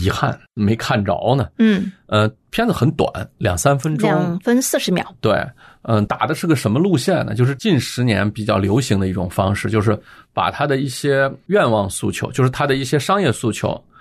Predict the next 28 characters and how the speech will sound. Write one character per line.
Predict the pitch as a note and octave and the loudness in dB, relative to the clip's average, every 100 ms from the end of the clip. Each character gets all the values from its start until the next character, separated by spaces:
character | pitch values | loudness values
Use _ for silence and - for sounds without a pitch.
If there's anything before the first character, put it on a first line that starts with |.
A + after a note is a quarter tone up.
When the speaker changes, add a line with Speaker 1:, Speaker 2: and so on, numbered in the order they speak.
| - | -20
Speaker 1:
和 | - - | -8 -2
他 | B2 C#3+ | -2 -2
的 | C#3 | -2
一 | B2 | -2
些 | C3 - C3 C3 | -4 -2 0 2
对 | C3+ A#2 | 2 2
这 | A#2 | 2
个 | A2 G#2+ - - - - - - | 0 0 0 -4 -12 -20 -20 -20
宏 | - - B2+ | -10 -2 0
大 | E3+ D3+ | 0 -2
叙 | C3 F3 C#3 | -2 -2 -2
事、 | - D#3 | 0 0
美 | A2 G#2+ | 0 0
好 | C#3 - A#2+ B2+ | -2 -2 -2 -2
场 | - - B2+ | -6 -2 0
景 | B2+ | 2
的 | G#2 G#2 | 0 -2
叙 | - C#3 | 0 0
述 | G#2+ C3 | 2 0
呢， | G#2+ - | -2 2
Speaker 2:
嗯， | A#3 G3+ | 2 2
嗯。 | G#3+ | 0
Speaker 1:
放 | G#3+ | 0
在 | C#3+ | 2
一 | C3 C#3+ | 0 0
个 | D3 C#3+ | -2 -2
想 | - - G2+ | -4 -2 0
要 | D#3 | 0